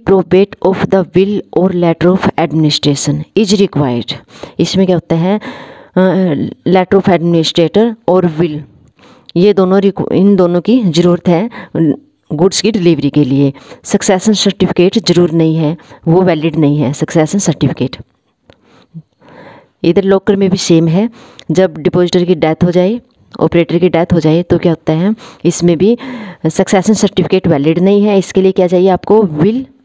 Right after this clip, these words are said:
और letter of administration। Next हमारा लीजिंग। Safe कस्टडी में क्या होता है? यहाँ पे उसका सामान, कस-, customer का सामान bank में रखा जाता है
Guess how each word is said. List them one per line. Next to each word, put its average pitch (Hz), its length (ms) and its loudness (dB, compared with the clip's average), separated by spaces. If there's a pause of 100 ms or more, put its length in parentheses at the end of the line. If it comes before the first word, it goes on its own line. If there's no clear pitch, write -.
(120)
और 190 300 0 (180)
letter 170 360 2
of - 80 -6
administration। 147 840 -4 (1200)
Next 180 340 2
हमारा 190 340 0 (280)
लीजिंग। 151 440 0 (1700)
Safe 214 280 2
कस्टडी 220 320 0
में 214 120 2
क्या 208 100 0
होता 190 220 -2
है? 190 460 -4 (220)
यहाँ 190 320 2
पे 226 240 2
उसका - 300 -4
सामान, 185 380 0
कस-, 180 420 -6 (100)
customer 196 340 -2
का 185 120 -2
सामान 175 380 -2
bank 170 360 -4
में 175 100 0
रखा 170 240 -4
जाता 147 280 -8
है 175 220 -6